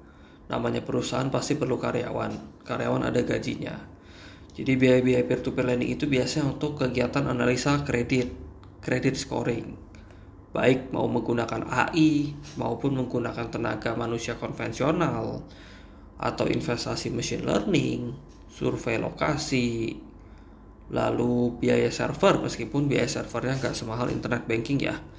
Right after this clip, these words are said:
karena bikin website peer-to-peer lending juga tetap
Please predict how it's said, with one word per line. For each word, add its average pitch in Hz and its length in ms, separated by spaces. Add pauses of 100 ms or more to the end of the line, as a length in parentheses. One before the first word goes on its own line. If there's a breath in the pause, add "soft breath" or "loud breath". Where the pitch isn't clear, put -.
(260 loud breath)
karena 117 400
bikin 120 320
website 120 400
peer-to-peer 113 400
lending 127 240
juga 107 240
tetap - 400